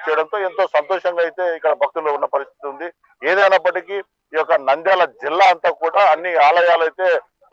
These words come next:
ఆ, ఈ కార్తీక మాసంలో అయితే కిటకిటలాడిన పరిస్థితి అయితే నెలకొంది. సిరాజ్.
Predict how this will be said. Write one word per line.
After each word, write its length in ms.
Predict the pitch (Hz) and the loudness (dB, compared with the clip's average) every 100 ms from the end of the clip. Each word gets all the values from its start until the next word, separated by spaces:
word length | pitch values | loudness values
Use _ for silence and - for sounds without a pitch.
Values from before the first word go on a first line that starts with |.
| 156 | 2
ఆ, 260 | 156 143 135 147 143 | 4 4 0 -8 -6
ఈ 20 | |
కార్తీక 400 | - 147 - 175 | 0 0 0 -2
మాసంలో 480 | 165 156 156 151 147 | 0 0 -2 -2 -4
అయితే 300 | 143 170 156 | -2 -2 -2
కిటకిటలాడిన 680 | 156 160 156 151 143 135 135 | -4 -6 -4 0 0 0 -2
పరిస్థితి 380 | 147 151 156 | -2 -6 -10
అయితే 200 | 160 156 | -8 -6
నెలకొంది. 480 | 143 139 135 139 123 | -6 -8 -8 -8 -10
సిరాజ్. 280 | 110 - | -6 -4